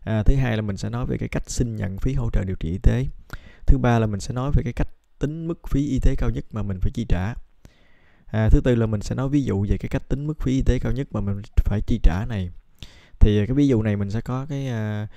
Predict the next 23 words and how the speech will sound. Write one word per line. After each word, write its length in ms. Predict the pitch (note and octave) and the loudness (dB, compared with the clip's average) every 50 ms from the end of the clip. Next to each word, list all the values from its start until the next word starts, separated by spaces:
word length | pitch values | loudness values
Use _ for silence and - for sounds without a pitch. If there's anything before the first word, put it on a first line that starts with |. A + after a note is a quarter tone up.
| - - - - | -20 -20 -12 -6
ví 120 | - C3+ A#2+ | -4 -2 0
dụ 200 | G#2+ G2+ G2 G#2 | 0 2 2 2
là 100 | G#2+ G2+ | 0 0
mình 140 | G2 F#2+ F#2+ | -4 -4 -4
chia 160 | - A2+ A2 | 0 0 0
làm 140 | G#2 G2 - | 2 2 2
hai 160 | G#2+ A2 A2 | 2 0 0
trường 160 | - G2+ F2+ | -2 -2 -2
hợp 240 | F#2+ F#2+ F#2+ - - | 0 2 4 4 4
là 60 | G#2 | 2
đối 180 | G#2 A2 A#2+ C3 | 0 0 0 0
với 120 | C#3 C#3 | 0 -2
những 160 | C3 A2+ A2+ | -2 -4 -6
người 140 | A#2+ A2 G2+ | -6 0 6
tham 180 | - - A2 A2 | 6 6 6 6
gia 100 | G#2+ G#2+ | 0 -4
bảo 140 | - G#2 G#2+ | -2 -2 -2
hiểm, 280 | G2+ G2+ G2+ A#2 C3+ C3+ | -2 -4 -4 -6 -8 -10
à, 60 | A#2 | -10
Kokumin 400 | - G#2+ G#2 - A2 A2+ A2 G#2 | -8 -8 -8 -8 -6 -8 -8 -8
Kenko 260 | - A2 G#2 G#2+ A2+ | -8 -8 -8 -6 -6
Hoken, 440 | G#2+ G#2+ G#2 - A#2 A2 G#2+ G#2 G2+ - - - - - - - - - - | -6 -6 -4 -2 -2 -2 -2 -4 -8 -14 -18 -20 -20 -20 -20 -20 -20 -12 -6
à, 240 | G2+ G#2 G#2 G#2 | -4 -2 -2 -2